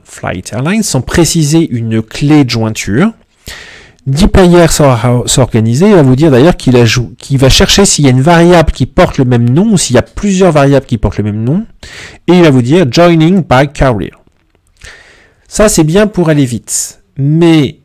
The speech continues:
idéalement, vous devez donner une clé explicite. Euh, et donc, euh, la clé explicite se fait tout simplement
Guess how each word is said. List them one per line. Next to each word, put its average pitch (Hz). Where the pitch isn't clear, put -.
idéalement, 175
vous 156
devez 139
donner 165
une 143
clé 180
explicite. -
Euh, 120
et 131
donc, 143
euh, 98
la 120
clé 151
explicite 135
se 156
fait 139
tout 143
simplement 139